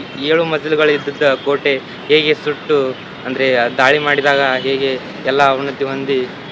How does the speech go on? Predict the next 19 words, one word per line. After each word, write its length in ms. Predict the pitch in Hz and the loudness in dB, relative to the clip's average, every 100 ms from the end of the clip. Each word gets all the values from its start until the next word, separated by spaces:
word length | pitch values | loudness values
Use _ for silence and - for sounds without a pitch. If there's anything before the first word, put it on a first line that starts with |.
| - | 0
ಹೇಗೆ, 460 | 139 139 139 131 | 2 2 0 -2
ಆ, 520 | 123 - - 120 123 | -4 -12 -10 -6 -4
ನೆಲಗ-, 360 | 123 127 139 135 | -4 -2 0 0
ನೆಲಸಮವಾಗಿದೆ 720 | 131 143 151 143 139 135 135 | 0 0 0 0 0 0 -2
ಅಂತ 180 | 135 135 | -2 -2
ನೋಡ್ತಿದ್ದೀವಿ 500 | 131 127 131 127 127 | -2 -4 -4 -4 -4
ನಾವೀಗ. 320 | 123 123 120 127 - - - - - - - - - - - - - - - - - | -4 -6 -6 -8 -10 -14 -14 -12 -12 -12 -12 -14 -14 -14 -14 -14 -14 -14 -12 -8 2
ಕೋಟೆಯ 380 | 156 160 170 | 4 6 4
ಮುಂಭಾಗ 420 | 165 147 151 160 160 | 4 0 0 2 4
ಇದು. 300 | 156 143 151 - - - - - - - - | 2 2 -2 -4 -8 -8 -10 -12 -12 -14 -8
ಎಲ್ಲ 160 | 139 147 | -2 2
ಎಷ್ಟು 360 | 147 151 - - | 2 0 -4 -4
ಕ್ಲೀನಾಗಿ 380 | 156 165 156 | -2 0 0
ಇಟ್ಟಿದ್ದಾರೆ 380 | 147 160 143 139 143 - - - - - - - - | -2 -2 0 0 -2 -6 -12 -12 -12 -12 -12 -10 -6
ಕೋಟೆ. 520 | 143 143 139 143 - - - - - - | -2 0 0 -2 -4 -12 -12 -12 -12 -6
ತುಂಬ 220 | 147 156 | -2 2
ಪ್ರವಾಸಿಗರು 680 | 160 147 135 151 147 165 156 | 2 2 4 4 2 0 0
ಬರ್ತಾರೆ 440 | 139 135 - 147 151 | 0 -4 0 2 2
ಇಲ್ಲಿ, 200 | 131 | 0